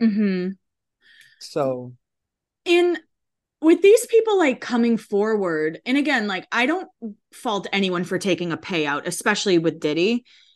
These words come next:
Speaker 1: But
Speaker 2: Mm.
Speaker 1: like, again, it's like the security. Not only are you getting paid, but the public knows who you are. So if anything happens, they won't be
Speaker 2: Mm.
Speaker 1: like, "Oh, that's random."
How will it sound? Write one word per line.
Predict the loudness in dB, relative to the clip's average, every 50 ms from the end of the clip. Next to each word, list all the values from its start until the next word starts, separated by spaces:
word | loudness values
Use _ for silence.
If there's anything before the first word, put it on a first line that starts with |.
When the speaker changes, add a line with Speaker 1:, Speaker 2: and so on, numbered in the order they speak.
| _ _ _ _
Speaker 1:
But | -2 -2 0
Speaker 2:
Mm. | 2
Speaker 1:
like, | 0 0 0 0 -4 -4 -2
again, | 0 0 2 0 0 -2
it's | -2 -4 -4
like | -6 -6 -6 -6 -6
the | -6
security. | -4 -4 -6 -8 -6 -4 -2 0 2 2 2 2 0 -2 -4 -6 -8 -10 -4
Not | -2 0 0 0
only | 0 2 2 2 4
are | 2
you | 2 0 0
getting | -2 -2 -4 -4 -6
paid, | -8 -4 -2 0 0 0 -2 -4
but | -6 -8 -8
the | -8 -10
public | -10 -6 -6 -2 0 0 0 0
knows | -2 -2 -2 -2 -4 -4
who | -6 -6
you | -2 -2 0 0 0
are. | 0 0 -2 -2 -4
So | -6 -8 -8
if | -8 -8 -4
anything | -2 0 0 0 -2 -4 -6 -6
happens, | -6 -4 -4 -4 -4 -4 -4 -4 -4 -4 -6 -6 -8 -10 -14 _ -20 -20 -20 -14 _ 0
they | 2
won't | 4 4 4 2
be | 2
Speaker 2:
Mm. |
Speaker 1:
like, | 2 0 2 2
"Oh, | 0 0 2 0 0
that's | 0 0 -2 -4 -8 -6
random." | -6 -4 -4 -6 -6 -8 -6 -6 -6 -6 -6 -8